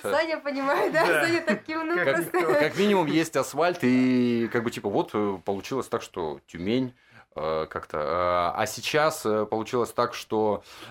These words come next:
Speaker 3: э, все наши бабушки, э, уехали на юга
Speaker 2: Мгм.
Speaker 3: жить. Ну вот. Ну, и
Speaker 1: Вот.
Speaker 3: я, я не знаю, как будет дальше, пока, пока здесь, пока я, видимо, нужен здесь, пока здесь есть дела какие-то
Speaker 1: Мгм.
Speaker 3: локальные, да.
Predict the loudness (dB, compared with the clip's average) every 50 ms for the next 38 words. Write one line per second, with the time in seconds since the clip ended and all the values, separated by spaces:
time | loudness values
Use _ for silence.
0 | -6 -4 -4 -4 -4 -6 -4 -2 0 0 0 0 -2 -2 0 0 0 0 0 -4
1 | -6 -6 -4 -2 -2 0 0 0 -2 -2 -2 -2 -2 -4 -4 -4 -6 -6 -4 -4
2 | -6 -6 -6 -8 -8 -8 -4 -2 -4 -2 -2 -2 -4 -2 -2 -4 -4 -6 -6 -4
3 | -2 -2 -2 0 0 0 -2 -2 -4 -10 _ _ _ _ _ -12 -6 -4 -2 -2
4 | -2 -4 -10 _ _ _ _ _ _ _ _ _ -6 -4 -2 -2 -2 -2 -4 -2
5 | -2 0 2 0 0 0 -2 0 0 2 2 2 2 0 -2 -2 -2 -2 0 0
6 | 0 -2 0 0 0 0 0 -2 -4 -2 -4 -6 -6 -4 -2 0 0 2 0 -2
7 | -6 -6 -6 -4 -2 0 0 0 0 0 -2 -2 0 -2 -2 -2 -2 -4 -4 -4
8 | -4 -4 -6 -2 0 0 0 0 0 -2 -2 -4 -4 -4 -4 -4 -2 -4 -4 -4
9 | -6 -8 -10 -12 -10 -4 -2 -2 -2 -2 -2 -4 -6 -4 0 0 -2 -2 -2 -6
10 | -6 -6 -6 -8 -10 -12 -12 -12 -12 -12 -10 -6 -2 0 0 0 -2 -4 -6 -8
11 | -10 -6 -4 -2 -2 -2 -2 0 0 0 0 0 0 -4 -6 -8 -4 -2 -2 -2
12 | -2 -4